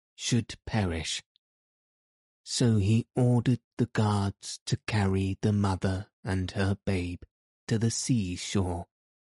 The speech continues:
and to send them adrift on the waters in an empty boat.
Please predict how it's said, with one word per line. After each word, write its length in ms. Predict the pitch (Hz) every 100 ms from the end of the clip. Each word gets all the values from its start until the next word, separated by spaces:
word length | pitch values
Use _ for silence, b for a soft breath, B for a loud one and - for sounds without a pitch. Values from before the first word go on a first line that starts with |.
| _ _ _ -
and 260 | 110 110 98 -
to 120 | - 104
send 500 | - 117 117 113 - -
them 180 | 113 117
adrift 500 | - - 101 - - _ -
on 200 | 101 101
the 100 | 110
waters 680 | 104 101 92 92 - 87 - _ _ _ _
in 160 | 107 101
an 160 | 101 101
empty 580 | 95 - _ - 107 101
boat. 440 | 98 90 87 -